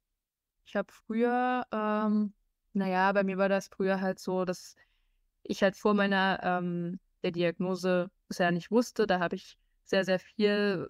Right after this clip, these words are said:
meiner Probleme ja nicht erklären können und konnte mir ja auch nicht erklärt werden. Und da hab ich halt damals viel mit der Ernährung rumexperimentiert und hab halt,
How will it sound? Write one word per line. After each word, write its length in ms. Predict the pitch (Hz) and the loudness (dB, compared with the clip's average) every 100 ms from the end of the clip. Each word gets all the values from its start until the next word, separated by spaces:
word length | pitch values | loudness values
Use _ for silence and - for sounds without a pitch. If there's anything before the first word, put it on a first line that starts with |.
| - | -8
meiner 380 | 185 196 190 190 | 0 2 2 0
Probleme 460 | 202 - 202 202 | -4 2 2 4
ja 140 | 196 190 | 2 2
nicht 260 | 196 - - | -2 -4 -6
erklären 520 | 185 - 190 190 196 | -4 0 0 2 -2
können 380 | - 208 247 214 | 2 4 4 2
und 440 | 196 190 175 - | 0 -2 -6 -8
konnte 280 | - 220 247 | 0 2 4
mir 120 | 233 | 2
ja 180 | 214 185 | 2 2
auch 40 | |
nicht 180 | 202 208 | 0 0
erklärt 480 | - 185 190 196 202 | -2 -4 -2 0 0
werden. 360 | 185 185 190 190 | -2 0 0 -2
Und 180 | 175 170 | -2 0
da 160 | 170 | 0
hab 160 | 180 - | -2 -4
ich 180 | 170 196 | -2 2
halt 260 | 190 180 _ _ _ _ _ | 2 2 _ _ _ _ _
damals 340 | - 190 190 - | 0 2 2 0
viel 140 | 208 | 0
mit 140 | 202 202 | 2 0
der 60 | |
Ernährung 400 | - 160 185 247 | -2 -2 0 0
rumexperimentiert 1300 | 240 240 240 - 233 226 220 220 226 226 240 254 254 | 2 0 -2 -4 -2 2 2 2 0 0 2 2 -2
und 360 | - 196 185 - | -2 -2 -2 -2
hab 220 | 202 190 | -4 0
halt, 300 | 190 185 - | 0 0 -2